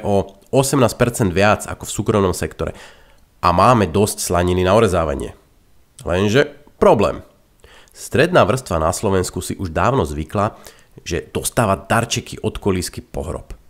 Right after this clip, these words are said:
Rodina s príjmom dvetisíc eur očakáva tehotenské, kočikovné, materské, rodinné, pastelkovné, obedy zadarmo, univerzity zadarmo, vlaky pre študentov zadarmo, zdravotníctvo zadarmo, dotácie na energie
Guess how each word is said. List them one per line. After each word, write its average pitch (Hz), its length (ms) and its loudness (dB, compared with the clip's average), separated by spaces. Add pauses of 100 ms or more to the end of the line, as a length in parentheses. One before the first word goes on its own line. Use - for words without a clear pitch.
(880)
Rodina 151 400 4
s - 80 -6
príjmom 117 320 4
dvetisíc - 480 -4
eur 95 240 2
očakáva 95 720 -2 (160)
tehotenské, 95 720 0
kočikovné, 101 720 -2
materské, 123 640 0
rodinné, 127 560 2
pastelkovné, 104 720 0
obedy 156 320 4
zadarmo, 92 480 2
univerzity 123 480 4
zadarmo, 90 480 0
vlaky 139 320 0
pre 143 80 2
študentov 117 400 0
zadarmo, 87 400 -2 (160)
zdravotníctvo 139 720 2
zadarmo, 98 400 0 (240)
dotácie 196 560 4
na 139 160 6
energie 107 400 4